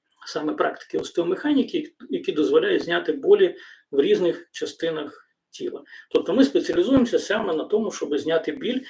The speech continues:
тому що там, де біль, там є певна, скажімо так, причина, яка, якщо її не усунути, згодом може привести до захворювань людини. Ем,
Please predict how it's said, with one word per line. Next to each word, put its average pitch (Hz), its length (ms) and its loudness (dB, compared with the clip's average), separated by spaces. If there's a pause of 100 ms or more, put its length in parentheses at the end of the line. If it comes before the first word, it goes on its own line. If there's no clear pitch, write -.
(220)
тому 165 120 0
що 156 120 2
там, 175 260 2
де 143 100 2
біль, 214 280 0
там 175 280 0
є 151 120 4
певна, 156 460 4 (580)
скажімо - 240 -14
так, - 160 -10
причина, 208 680 0 (360)
яка, 170 300 6
якщо - 460 4
її 175 220 6
не 156 140 2
усунути, 208 800 6
згодом 170 440 4
може 160 220 2
привести - 580 -2
до - 540 -2
захворювань 143 600 -2
людини. - 400 -12 (1400)
Ем, 151 880 6